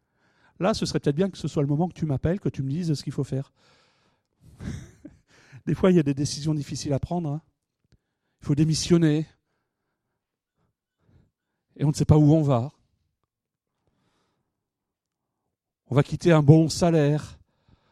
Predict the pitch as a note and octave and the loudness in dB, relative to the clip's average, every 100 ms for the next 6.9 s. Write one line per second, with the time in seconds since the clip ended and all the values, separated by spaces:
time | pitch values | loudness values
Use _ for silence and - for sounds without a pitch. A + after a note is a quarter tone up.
0 | _ _ _ _ _ - B2 C3 D#3 D3+ | _ _ _ _ _ -10 -2 6 6 6
1 | E3+ - F#3+ F#3+ E3+ E3 E3 - _ _ | 0 2 6 8 8 4 0 -4 _ _
2 | _ _ _ _ _ _ - C3+ C3 E3+ | _ _ _ _ _ _ -2 2 6 4
3 | - E3+ D#3+ - E3+ - F3 F3+ - D#3+ | 4 0 0 0 -2 0 -2 -2 0 0
4 | D3+ - _ _ C#3 D3 D#3+ E3+ - F3 | 0 -6 _ _ 0 4 2 0 -4 -6
5 | D#3 - C#3+ D3+ - _ _ _ _ _ | -8 -6 -6 -8 -14 _ _ _ _ _
6 | _ - A2+ A#2+ F#3 F3+ F#3 - | _ -6 -2 -2 -2 -2 -4 -4